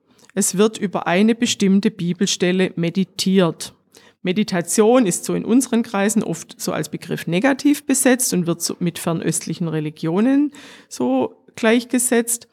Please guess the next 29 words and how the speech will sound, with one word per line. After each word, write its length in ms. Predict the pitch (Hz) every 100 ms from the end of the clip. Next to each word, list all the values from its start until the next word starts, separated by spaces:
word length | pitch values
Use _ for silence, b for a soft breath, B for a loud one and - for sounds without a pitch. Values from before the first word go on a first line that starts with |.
| b b b
Aber 180 | 214 247
das 160 | 247
bedeutet 640 | - 240 208 208 254 269 -
einfach, 680 | 180 196 240 269 254 254 - b b
eine 260 | 196 190 175
Bibelstelle 840 | - 220 254 311 - 269 262 285
über 300 | - 208 196
einen 300 | 180 180 175
längeren 560 | 165 165 202 220 220 220
Zeitraum 580 | - 165 170 185 175 202
zu 140 | 202
betrachten, 800 | 214 - - 156 - - 160 156 b b b b b b b
sie 220 | - 277
zu 200 | - 185
wiederholen 880 | 180 160 180 175 220 247 285 294 277 b b _
und 200 | 190 190
auf 220 | 170 190
sich 340 | - 233 214 156
wirken 320 | 170 180 196
zu 160 | - 170
lassen 540 | 165 160 - 160 160 - _ b b b b b
und 160 | 202 208
sich 160 | 240
vom 260 | - 185 180
Heiligen 420 | 175 185 208 214
Geist 440 | 180 165 175 -
ansprechen 580 | 165 160 160 180 165 170
zu 140 | - 165
lassen. 500 | 156 156 165 156